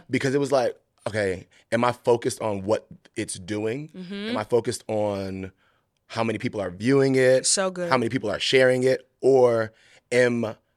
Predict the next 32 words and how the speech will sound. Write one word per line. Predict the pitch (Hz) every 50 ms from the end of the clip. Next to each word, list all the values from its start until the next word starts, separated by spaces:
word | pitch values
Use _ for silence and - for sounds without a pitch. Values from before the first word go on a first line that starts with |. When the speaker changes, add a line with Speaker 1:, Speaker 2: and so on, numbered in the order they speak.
| _ _ _ _ _ _ _ - -
Speaker 1:
'cause | 147 131 - _ - - -
the | 123 127
truth | - - - -
of | 123
the | 120
matter | 117 117 123 123 117
is, | 117 117 110 107 - - _ _ _ _
that | - - 123 -
moment | 120 107 113 127 123 107 -
happened | 104 110 107 104 - 104 98 98 101 98 _ _ _ _ _ _ _ _ _ _ _ _ _ _ _ _ -
a | 110 113
year | 104 95 107 110 113
ago, | 123 123 123 113 135
Speaker 2:
Yeah, | 151 175 165 151
Speaker 1:
some | - 135 120
Speaker 2:
very, | -
Speaker 1:
change | - 135 131 131 123
ago. | 107 120 117 110 -
Speaker 2:
yeah. | 185 180 175 175 175 120
Speaker 1:
And | 117 120
in | 123
that | 131 117 -
moment, | 113 120 143 170 147 120 - -
I | 110 117
was | 110 110 98
literally | 101 113 127 131 127 110 110
just | 92 104 98 - -
responding | 95 - - - 101 101 98 95
to | - 101
what | 95 90
I | 95
heard | 95 95 95 87